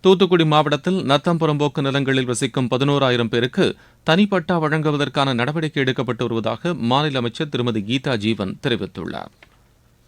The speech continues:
காஞ்சிபுரம் ஊராட்சி ஒன்றியத்திற்குட்பட்ட பகுதிகளில் பிளாஸ்டிக் பைகளை தவிர்த்து மீண்டும் துணிப்பையை பயன்படுத்துவதற்கான விழிப்புணர்வு மாவட்ட நிர்வாகம் சார்பில் ஏற்படுத்தப்பட்டது.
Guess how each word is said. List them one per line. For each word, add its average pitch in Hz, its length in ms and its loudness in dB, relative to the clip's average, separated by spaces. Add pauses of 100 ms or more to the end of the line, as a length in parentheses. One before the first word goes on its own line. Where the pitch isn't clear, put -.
(640)
காஞ்சிபுரம் 214 580 4
ஊராட்சி 190 400 4
ஒன்றியத்திற்குட்பட்ட 165 760 0
பகுதிகளில் 139 540 0 (140)
பிளாஸ்டிக் 185 460 -2
பைகளை 160 320 -2
தவிர்த்து 131 440 -4
மீண்டும் 151 360 0
துணிப்பையை 156 580 -2
பயன்படுத்துவதற்கான 123 880 -2
விழிப்புணர்வு 120 680 -2 (100)
மாவட்ட 160 480 2
நிர்வாகம் 131 500 -4
சார்பில் 110 460 -4
ஏற்படுத்தப்பட்டது. 104 800 -6